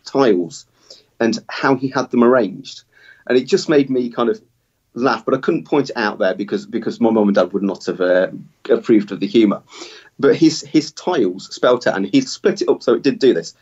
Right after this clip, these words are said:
"You rub o me." It, it kind of sounds like it is, uh, slightly improper. He's not the kind of guy to, to kind of do that sort of humour. So it was very unlike him, and it just kind of, uh,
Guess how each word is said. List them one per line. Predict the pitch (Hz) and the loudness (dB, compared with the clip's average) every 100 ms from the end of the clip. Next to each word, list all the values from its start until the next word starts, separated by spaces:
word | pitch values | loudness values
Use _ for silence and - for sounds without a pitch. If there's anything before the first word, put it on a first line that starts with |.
| - | -12
"You | 117 156 185 - | 0 0 0 -6
rub | 117 127 123 - | 2 2 2 2
o | 117 | 2
me." | 113 113 107 87 87 _ _ _ - | 4 2 -2 -4 -10 _ _ _ 2
It, | 165 | 2
it | 175 - | 2 -6
kind | - 196 214 | -2 2 2
of | 202 | 0
sounds | - 170 160 160 - | 0 -2 0 -4 -2
like | 147 139 143 | -2 -2 -4
it | 131 - - | -6 -6 -2
is, | 123 120 - | 0 0 -8
uh, | - - | -10 -8
slightly | - 147 120 113 | 0 2 4 4
improper. | 107 104 107 - 135 - _ | 2 2 -2 0 -4 -4 _
He's | - 202 | -2 0
not | 170 175 | 2 2
the | 175 | 0
kind | 165 156 156 | -2 -2 -2
of | 135 | -2
guy | - 147 104 - - | -2 0 -2 -6 -8
to, | - 143 | -2 -2
to | 143 151 | -2 -4
kind | 156 143 | 0 0
of | - | 2
do | 151 | 4
that | 156 - | 4 0
sort | - 135 135 | -2 -2 -2
of | |
humour. | - 175 110 - _ - - | 2 2 2 -2 _ -20 -10
So | - | 0
it | 143 | 2
was | 143 | 4
very | 170 156 | 2 4
unlike | 139 131 104 107 | 2 0 -4 -8
him, | 85 | -8
and | 98 | -6
it | 113 | -6
just | 120 123 | -6 -6
kind | 92 | -6
of, | 90 | -2
uh, | 104 92 90 | 0 2 2